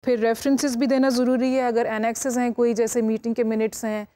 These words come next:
या कोई ट्रेनिंग का जिक्र हुआ है, उसका कोई ट्रेनिंग का स्केड्यूल वगैरह है,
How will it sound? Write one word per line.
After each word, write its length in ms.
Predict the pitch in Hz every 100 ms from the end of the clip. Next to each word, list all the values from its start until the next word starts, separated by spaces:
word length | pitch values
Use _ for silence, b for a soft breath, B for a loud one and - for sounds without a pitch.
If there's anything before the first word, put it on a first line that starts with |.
| _ _ 214
या 200 | 220 208
कोई 300 | 226 220 220
ट्रेनिंग 500 | - 240 226 233 226
का 100 | 220
जिक्र 320 | 214 - 214
हुआ 160 | 214
है, 80 | 220
उसका 300 | - 220 233
कोई 140 | 226 233
ट्रेनिंग 360 | 233 214 214
का 80 | 226
स्केड्यूल 440 | 220 214 202 226
वगैरह 260 | 208 202 208
है, 120 | 220